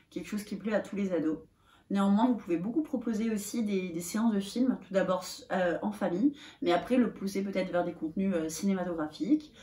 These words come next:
de la lecture, mais également du sport, d'aller voir des amis, euh, de se débrancher du téléphone, de s'en éloigner. Déjà, s'il y avait une méthode qu'il faut donner, euh, tout du moins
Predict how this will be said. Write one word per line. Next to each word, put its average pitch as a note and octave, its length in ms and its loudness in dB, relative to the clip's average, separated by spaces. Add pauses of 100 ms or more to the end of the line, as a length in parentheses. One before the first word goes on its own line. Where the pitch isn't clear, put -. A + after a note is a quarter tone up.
(280)
de G3 80 0
la F#3+ 100 4
lecture, F#3+ 580 0
mais F#3+ 140 2
également F3+ 300 0
du E3 80 -4
sport, - 520 -4 (380)
d'aller G3 160 4
voir F#3+ 160 6
des F3 180 -2
amis, A#3 320 2 (480)
euh, E3+ 320 2
de G#3 220 2
se A#3 60 6
débrancher A3 480 2
du G3+ 100 -2
téléphone, F3+ 400 2
de G#3+ 80 6
s'en F#3+ 220 0
éloigner. E3 480 0 (260)
Déjà, G#3 380 6
s'il A#3+ 180 0
y G#3 80 2
avait G3 100 2
une G3 120 6
méthode B3 260 2
qu'il G3+ 160 -8
faut G3 120 -6
donner, F#3 380 -2 (440)
euh, D#3+ 340 2
tout C4 140 0
du B3+ 160 6
moins C4 360 8